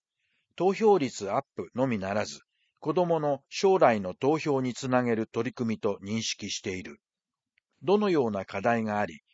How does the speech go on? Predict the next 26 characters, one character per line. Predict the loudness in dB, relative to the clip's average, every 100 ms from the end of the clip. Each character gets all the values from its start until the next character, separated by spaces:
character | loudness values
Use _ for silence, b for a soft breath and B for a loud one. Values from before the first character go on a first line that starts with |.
| _ _
ど | 0 2
の | 2
よ | 2 0
う |
な | 0 -6 -6
運 | -2 0 2
用 | 0
が | 0 -2 -4
よ | -2 -2
り | -2 -2
良 | -2
い | -2
か、 | -4 -14 -18 _ _ _ _
情 | 0 0
報 | 0 -2 -2
収 | 0 -2
集、 | -2 -8 -12 _ _ _ _
調 | 0 0
査 | 0 -10
研 | -6 -4 -4
究 | -4 -4
に | -2 -4 -8 -4
努 | -2
め | -2
た | -6
い。 | -12